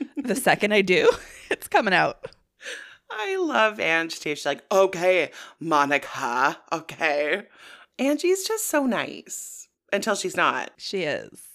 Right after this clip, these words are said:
Speaker 1: She
Speaker 2: Which
Speaker 1: is.
Speaker 2: I like.
Speaker 1: Although I have seen a lot of things, um, people talking about how Ange is really actually quite terrible. Um,
Speaker 2: What?
Speaker 1: Like, yeah, that she has some things going on.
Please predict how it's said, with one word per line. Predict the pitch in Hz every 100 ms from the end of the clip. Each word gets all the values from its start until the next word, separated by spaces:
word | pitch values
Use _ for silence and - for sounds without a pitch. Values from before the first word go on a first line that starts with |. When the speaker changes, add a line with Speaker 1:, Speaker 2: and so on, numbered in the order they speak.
| -
Speaker 1:
She | - -
Speaker 2:
Which | 170
Speaker 1:
is. | -
Speaker 2:
I | 123
like. | 120 117
Speaker 1:
Although | 190 185 175 - _ _ -
I | 180
have | 185 202 -
seen | - 330 349 285 285 285 -
a | 202
lot | 196 190 - - -
of | 220 220 - _ - - - - - - - - _
things, | - 302 302 302 302 - -
um, | 247 262 269 262 262 - -
people | 285 285 277 277
talking | 277 269 277 269
about | 262 269 -
how | 269 262
Ange | - 254 247
is | 254 247 -
really | 226 233 233
actually | 220 - 226 226
quite | - 220 -
terrible. | - 240 247 214 190 190 - - - -
Um, | 190 185 185 185 190 _ _
Speaker 2:
What? | - 508 -
Speaker 1:
Like, | 180 175 180 - - _ _ _
yeah, | 208 214 208 190 -
that | 185
she | - - 202
has | 196 190
some | - 196 190
things | 190 190 190
going | - 190 185
on. | 185 180 180 180